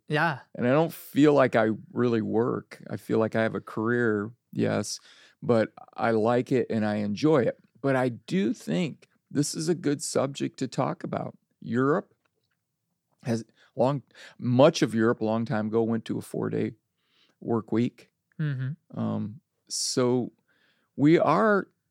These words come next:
Speaker 2: there is a shift of what do we value,
Speaker 1: Right.
Speaker 2: and do we wanna spend all of our time working,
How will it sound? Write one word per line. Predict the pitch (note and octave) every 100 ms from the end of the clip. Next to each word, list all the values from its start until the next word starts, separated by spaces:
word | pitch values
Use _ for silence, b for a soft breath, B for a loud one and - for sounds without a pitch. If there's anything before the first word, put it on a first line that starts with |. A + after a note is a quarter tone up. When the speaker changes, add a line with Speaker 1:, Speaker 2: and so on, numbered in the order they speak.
| -
Speaker 2:
there | C3+ E3+
is | A#3 F#3
a |
shift | C#3 - - G#3 F3+ - A#2
of | A2+ G2 -
what | A#2 A#2+ D#3 -
do | D#3
we | C3 C3
value, | G#2+ A#2 A#2 A#2 G#2+ G#2+ G2+
Speaker 1:
Right. | B2 G#2+
Speaker 2:
and | A#2+ A2+
do | A#2
we | A#2
wanna | A#2 A#2+ A#2
spend | - A2+ A2 G#2 -
all | A2 A#2
of | B2
our | C3
time | - A2 G#2+ A2 G#2 b b b -
working, | C3+ D#3 - C#3+ C#3+ C#3 B2+